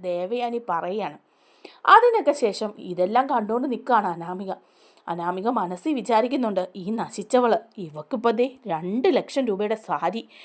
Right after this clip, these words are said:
എനിക്കാണെങ്കിൽ ആരും ഒരു സമ്മാനം പോലും വാങ്ങി തരുന്നില്ല,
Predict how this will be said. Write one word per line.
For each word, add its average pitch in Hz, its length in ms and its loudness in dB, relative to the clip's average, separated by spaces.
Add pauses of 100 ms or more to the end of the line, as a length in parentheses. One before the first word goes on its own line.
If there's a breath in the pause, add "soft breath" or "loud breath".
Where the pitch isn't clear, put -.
(220 loud breath)
എനിക്കാണെങ്കിൽ 370 760 6
ആരും 269 300 4
ഒരു 277 120 0
സമ്മാനം 254 580 2
പോലും 254 220 8
വാങ്ങി 202 260 0
തരുന്നില്ല, 190 460 -2